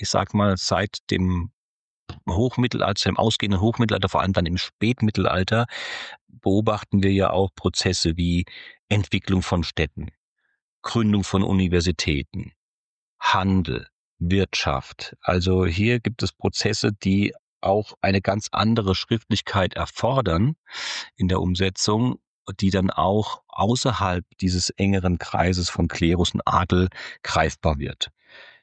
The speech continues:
Ich möchte Ihnen eins, zwei Beispiele geben. Italien beispielsweise, dort haben wir bereits im Hochmittelalter eine enorm ausgeprägte Schriftlichkeit mit einem eigenen Notariat, das sich entwickelt, das nicht unbedingt immer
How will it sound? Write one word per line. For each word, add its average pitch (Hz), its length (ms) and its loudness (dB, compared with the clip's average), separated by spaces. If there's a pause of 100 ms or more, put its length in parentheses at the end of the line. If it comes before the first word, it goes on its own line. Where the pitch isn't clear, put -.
(100)
Ich - 40 0
möchte 101 220 2
Ihnen 110 120 4
eins, 98 300 0
zwei 95 180 0
Beispiele 82 540 -2
geben. 69 320 -2
Italien 110 560 0
beispielsweise, 85 920 -2 (520)
dort 98 260 0
haben 104 320 2
wir 110 140 2
bereits 95 340 0
im 90 180 0
Hochmittelalter 101 880 0
eine 92 280 0
enorm 113 640 2
ausgeprägte - 640 -2
Schriftlichkeit - 720 -2
mit - 160 -6
einem 87 240 0
eigenen 95 400 0
Notariat, 98 720 0
das - 160 0
sich - 160 -4
entwickelt, 95 460 0
das 101 160 0
nicht - 200 -4
unbedingt 127 440 0
immer 123 340 2